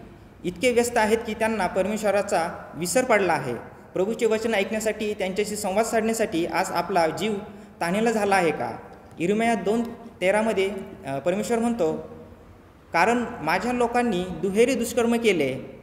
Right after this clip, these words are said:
मी जो जिवंत पाण्याचा झरा त्या मला त्यांनी सोडिले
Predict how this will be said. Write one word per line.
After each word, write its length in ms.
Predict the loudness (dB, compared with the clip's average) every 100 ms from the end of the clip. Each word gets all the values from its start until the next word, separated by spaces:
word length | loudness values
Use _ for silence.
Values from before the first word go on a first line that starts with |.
| -20 -20 -20 -20 -20 -16 -4
मी 180 | -2
जो 120 | 2 2
जिवंत 320 | 4 2 2
पाण्याचा 420 | 0 0 0 -2
झरा 420 | -2 2 2 2 -4 -12 -18 -20 -20 -20 -20 -20 -20 -20 -20 -4
त्या 140 | 0 2
मला 240 | 2 2
त्यांनी 340 | 2 2 2
सोडिले 480 | 2 4 4 2 0